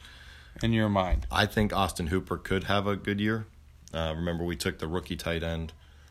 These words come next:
Speaker 2: so who they
Speaker 1: Well, yeah,
Speaker 2: typically
Speaker 1: rookie tight end and a, and a, and a, and a
Speaker 2: Unproven guy,
Speaker 1: yeah,
Speaker 2: so let's,
Speaker 1: slightly unknown.
Speaker 2: let's go with
Speaker 1: Unproven.
Speaker 2: Hooper in his third year at Atlanta.
Speaker 1: Yeah.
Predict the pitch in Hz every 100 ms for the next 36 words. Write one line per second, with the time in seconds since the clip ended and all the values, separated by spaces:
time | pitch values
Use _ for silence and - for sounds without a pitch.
0 | - - 82 78 78 76 - - - 78
1 | 80 71 - - - 76 73 87 131 110
2 | 104 135 156 143 139 135 127 117 113 113
3 | 107 104 117 104 98 - 107 98 90 -
4 | 80 92 82 92 85 80 76 76 107 98
5 | 78 - - 95 120 117 107 104 98 95
6 | 95 98 - 92 95 104 92 92 98 -
7 | 92 90 80 - 101 95 90 90 82 78
8 | 78 80 80 78 87